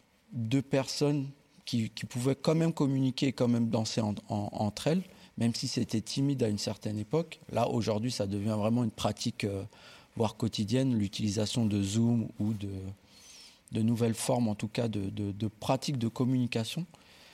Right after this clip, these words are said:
Euh, mais disons qu'il y a, il y a trois ans, parce que j'ai vraiment débuté, euh, les premières recherches en termes de laboratoire, euh,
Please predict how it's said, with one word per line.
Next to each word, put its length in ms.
Euh, 240
mais 300
disons 320
qu'il 180
y 60
a, 260
il 80
y 60
a 80
trois 320
ans, 100
parce 160
que 120
j'ai 120
vraiment 380
débuté, 560
euh, 100
les 160
premières 480
recherches 640
en 180
termes 260
de 100
laboratoire, 840
euh, 380